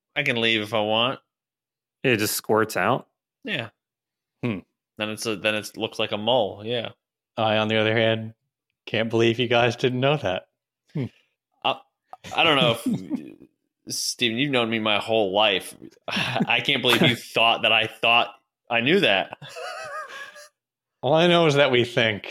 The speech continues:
Speaker 3: thoughts. <laughs> <sighs> All right.
Speaker 2: Um,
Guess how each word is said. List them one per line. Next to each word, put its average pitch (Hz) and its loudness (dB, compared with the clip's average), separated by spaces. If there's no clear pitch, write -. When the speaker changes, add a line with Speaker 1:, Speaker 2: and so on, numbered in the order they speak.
Speaker 3:
thoughts. - 0
<laughs> - -16
<sighs> 214 2
All 113 0
right. 123 2
Speaker 2:
Um, 139 2